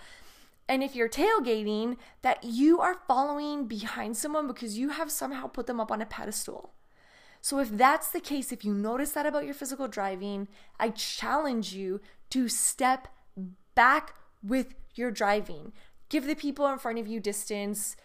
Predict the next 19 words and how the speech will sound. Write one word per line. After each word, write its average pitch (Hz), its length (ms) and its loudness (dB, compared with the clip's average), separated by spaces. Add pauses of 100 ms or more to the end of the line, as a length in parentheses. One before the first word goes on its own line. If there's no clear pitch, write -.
(200)
Actually 285 440 2
pay 277 240 -2
attention 220 520 -6
so 214 120 -6
that 208 120 -6
you're 208 140 -6
not 220 300 2
hitting 233 260 -4
all 220 140 0
the 220 40 -4
potholes, 214 960 0 (320)
and 254 160 -2
see 359 280 4
what 554 240 4
changes 262 500 -4
in 240 160 -2
your 233 140 0
mental 214 360 -2
world. - 540 -6